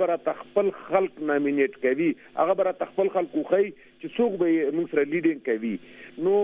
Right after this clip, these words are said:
هغه به سبا موږ ماښام ته اخري فاینل کوو. ما، آه، امید دی چې هره یوه پارټۍ د سینیر لیډر، آه، آه، موږ ته راشي، ځکه چې پاټا کې هره پارټي به ووټ بینک جوړول غواړي. د دغه سره سره چې قبایلي عوامو، آه، کوم، آه،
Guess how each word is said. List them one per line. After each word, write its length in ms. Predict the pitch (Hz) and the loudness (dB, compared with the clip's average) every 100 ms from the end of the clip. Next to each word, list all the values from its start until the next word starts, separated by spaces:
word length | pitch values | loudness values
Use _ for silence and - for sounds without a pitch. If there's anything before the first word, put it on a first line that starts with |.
| 190 160 | 2 2
هغه 160 | 170 208 | 2 0
به 140 | 202 | 0
سبا 220 | 185 170 180 | 0 2 2
موږ 100 | 180 175 | 0 0
ماښام 280 | 156 170 170 160 | 0 2 -2 0
ته 240 | 156 147 | -2 -2
اخري 240 | - 156 151 | 0 0 0
فاینل 300 | 143 127 123 - | 0 2 0 2
کوو. 360 | 127 156 147 120 143 | 0 2 0 -2 0
ما، 100 | 185 190 - - - | 2 2 -2 -10 -2
آه، 180 | 123 156 165 | 0 2 0
امید 200 | 196 170 | -2 -2
دی 100 | 202 | -2
چې 120 | 196 165 | -2 -2
هره 120 | 208 226 | 0 2
یوه 100 | 196 - | 0 0
پارټۍ 260 | 165 160 185 175 131 | -2 0 -4 -2 -4
د 40 | 135 - - - - - _ - | -4 -6 -20 -20 -20 -20 _ -4
سینیر 320 | 240 226 185 151 | 0 2 0 -2
لیډر، 260 | 147 170 151 - - - | 0 0 0 -8 -12 -2
آه، 280 | 131 131 120 120 | 0 2 0 2
آه، 160 | 135 135 | 2 4
موږ 120 | 156 165 | 0 2
ته 60 | 156 147 | 2 2
راشي، 220 | 147 160 | 0 -2
ځکه 240 | 185 240 233 | -2 -2 -2
چې 60 | 208 196 - - | -2 -4 -8 -2
پاټا 280 | 165 185 208 165 127 | 0 2 0 0 -6
کې 80 | 175 - | -6 -2
هره 180 | 208 214 180 | 0 0 -2
پارټي 220 | 170 196 | -4 -2
به 60 | 185 | -2
ووټ 220 | 180 196 139 | -2 -6 -2
بینک 120 | 160 160 | -2 0
جوړول 380 | 127 123 123 156 113 | 0 0 2 0 0
غواړي. 240 | 113 98 95 - - - | -4 -4 -8 -16 -20 -6
د 100 | 196 202 | -2 0
دغه 140 | 254 - | -2 0
سره 140 | 233 240 | -2 0
سره 120 | 226 | -2
چې 180 | 220 190 | -2 -2
قبایلي 340 | 170 160 175 208 | 0 2 2 0
عوامو، 300 | 185 202 208 | 0 0 0
آه، 280 | 190 - 147 - | -4 -2 -4 0
کوم، 120 | 180 160 | -4 -4
آه، 220 | 127 139 | -2 0